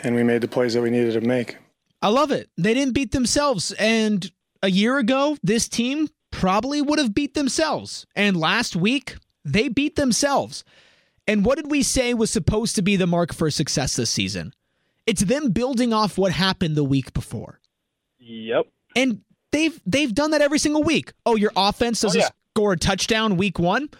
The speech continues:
Speaker 2: Okay, they put together an incredible <laughs> first half, and they, they score twenty-eight points the next week, right? Oh, your team didn't finish the game.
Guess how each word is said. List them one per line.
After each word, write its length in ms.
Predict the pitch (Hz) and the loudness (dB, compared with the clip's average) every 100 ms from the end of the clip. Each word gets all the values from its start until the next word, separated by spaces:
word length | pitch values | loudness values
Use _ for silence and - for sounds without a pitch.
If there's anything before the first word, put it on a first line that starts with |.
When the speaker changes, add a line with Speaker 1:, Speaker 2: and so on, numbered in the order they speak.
| - | -4
Speaker 2:
Okay, 480 | 311 359 233 208 208 - - - | 0 2 2 2 0 -4 -14 -2
they 180 | 220 | -2
put 160 | 294 294 | 0 -2
together 400 | 254 247 247 233 | 0 0 2 2
an 80 | 220 | 2
incredible 520 | 190 - 226 151 226 | 2 2 2 2 -2
<laughs> 0 | |
first 360 | - 220 190 - | -2 0 0 0
half, 340 | 160 104 - - - | 0 -2 -8 -20 -6
and 160 | 190 202 | 0 2
they, 100 | 202 | 2
they 200 | 170 190 | 2 -2
score 240 | - 214 | 0 0
twenty-eight 420 | 170 214 190 165 | 0 0 2 2
points 280 | - 160 147 | 0 -2 -2
the 80 | 143 | -2
next 260 | 117 - - | -4 -4 -6
week, 200 | 90 - - | -6 -8 -2
right? 340 | 185 208 - _ - _ | 0 0 -4 _ -20 _
Oh, 320 | 285 247 107 - _ | 0 0 -2 -10 _
your 460 | - 160 220 233 214 | -2 2 4 4 2
team 380 | - - 220 254 | 2 2 2 2
didn't 260 | 226 165 | 0 -2
finish 460 | 139 - 196 214 - | -6 -2 0 0 0
the 120 | 185 | -2
game. 460 | 160 156 160 247 | 0 2 0 -2